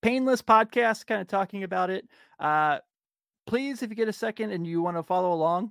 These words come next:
uh, if you listen to the audio version, this will be on our YouTube channel. So if you can look at the figures, or you can just go to Hasbro Pulse dot com and check them out there as well. But like I said, I just wanna do something quick and easy. Thank you all for tuning in.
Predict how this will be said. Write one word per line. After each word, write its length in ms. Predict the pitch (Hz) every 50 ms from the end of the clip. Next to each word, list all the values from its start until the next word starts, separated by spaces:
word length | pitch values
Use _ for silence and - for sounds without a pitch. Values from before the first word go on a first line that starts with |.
| - -
uh, 200 | - 165 156 151
if 60 | 151 -
you 140 | 160 160
listen 260 | 165 170 160 - 165 -
to 80 | -
the 120 | 151 151 151
audio 260 | 151 151 156 160 151
version, 320 | 143 160 156 143 - 156
this 180 | 165 175 - -
will 80 | 180
be 140 | 151 160 170
on 80 | 165 156
our 100 | 151 143
YouTube 320 | 143 151 147 - 165 151
channel. 460 | - - 156 151 147 147 143 139 139 _ _ _ _ _ _ _
So 100 | - 160
if 100 | 143 -
you 60 | 147
can 120 | - 147
look 100 | 147 143
at 40 | 139
the 60 | 139
figures, 320 | 135 - 151 143 135 135 -
or 80 | 151
you 80 | 151 147
can 100 | - 147
just 140 | 139 - -
go 60 | 147
to 80 | 139 139
Hasbro 400 | 151 143 131 - - 143 139 -
Pulse 260 | - 143 143 - -
dot 180 | 139 135 123
com 440 | - - 143 139 135 131 127 139 135 _ _ _ _ _ _ _ -
and 120 | 143 147 139
check 200 | - 143 131 -
them 120 | 135 139
out 160 | 139 135 -
there 140 | - 139 131
as 140 | 131 - -
well. 260 | 143 - 135 135 - -
But 220 | 151 151 151 - - _ _ _ _ _ _ _ _ _ _ _ _ -
like 140 | 156 160 170
I 20 |
said, 200 | 170 - 220 214
I 40 | 214
just 100 | 180 -
wanna 140 | 214 196 190
do 80 | 190
something 240 | 175 - 208 185 175
quick 180 | - 202 190 196
and 100 | 185 175
easy. 440 | 185 190 180 180 196 196 190 - _ - - - _ _ -
Thank 200 | 185 202 202 -
you 100 | 208 208
all 80 | 196 196
for 80 | -
tuning 340 | 180 - - 208 196 190 180
in. 240 | 180 190 220 254